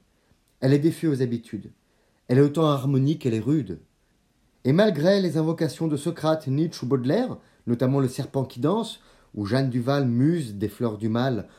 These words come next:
en mille huit cent cinquante-sept, inspire le poète, Paul Valéry avoue que le concret ne saurait être parfois théorisé par l'abstrait.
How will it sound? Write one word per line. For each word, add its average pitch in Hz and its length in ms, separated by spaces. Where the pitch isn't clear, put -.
en 101 100
mille 104 180
huit 107 80
cent 113 160
cinquante-sept, 104 680
inspire 107 360
le 104 80
poète, 123 500
Paul 160 140
Valéry 143 420
avoue 127 340
que 139 100
le 131 100
concret 131 360
ne 127 80
saurait 117 260
être 107 140
parfois 120 380
théorisé 104 420
par 95 140
l'abstrait. - 380